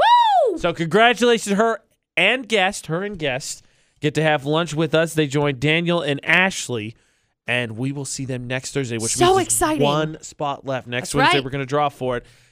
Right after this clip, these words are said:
Speaker 2: Utahs V F X dot com. Under the contest section, get yourself entered in for that last spot for lunch with listeners at Center Street
Speaker 1: Do
Speaker 2: Grill
Speaker 1: it.
Speaker 2: with A J and McCall.
Speaker 1: Right now.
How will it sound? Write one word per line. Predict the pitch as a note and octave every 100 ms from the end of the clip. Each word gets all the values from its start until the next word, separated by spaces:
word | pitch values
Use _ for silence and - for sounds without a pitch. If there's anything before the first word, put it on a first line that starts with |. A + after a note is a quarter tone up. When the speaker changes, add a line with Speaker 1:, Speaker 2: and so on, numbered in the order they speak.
| -
Speaker 2:
Utahs | D#3+ G#3 A3 G3+ E3+
V | D#3 G3 F#3+
F | F3
X | F#3 F3+ -
dot | F3 E3+
com. | E3 E3 E3
Under | G3 A3
the | G3+
contest | - G3+ G3+ G3 F3+ E3+ -
section, | - D3+ - C3+
get | D#3 D#3
yourself | - - D3+ -
entered | D3+ C#3+ C3+
in | B2+ A#2 - - -
for | - C3
that | C3+ A#2
last | C#3+ D3+ D3+
spot | - D3 C3+
for | C3
lunch | B2+ C3+ C3
with | A2+
listeners | B2+ - A#2+ A2+
at |
Center | - - B2+
Street | - B2 -
Speaker 1:
Do | F3
Speaker 2:
Grill | F3
Speaker 1:
it. | A2
Speaker 2:
with | A2+ -
A | A#2
J | G#2+ G#2 G#2
and | - F#2
McCall. | F#2 - A#2+ A2+ F#2+
Speaker 1:
Right | G3
now. | -